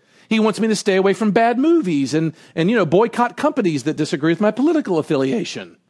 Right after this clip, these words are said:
That's what he wants me to do, right? That is boatloads of American Christianity in our day. But if God's intention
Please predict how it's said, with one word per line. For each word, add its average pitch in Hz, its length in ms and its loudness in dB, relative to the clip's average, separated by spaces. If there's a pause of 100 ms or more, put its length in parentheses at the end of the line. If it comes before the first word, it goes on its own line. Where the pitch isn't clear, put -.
(480)
That's - 220 -4
what 220 100 0
he 156 60 2
wants 147 240 -4
me 151 80 -2
to 139 80 -2
do, 120 200 -8
right? 156 400 -4 (580)
That 370 160 2
is 220 200 -2 (460)
boatloads 175 720 0
of 151 100 0
American 147 420 -2
Christianity 135 520 -6
in 131 80 -4
our 123 180 -2
day. 104 400 -4 (800)
But 247 140 4
if 202 160 -4
God's 339 400 0
intention 208 720 -2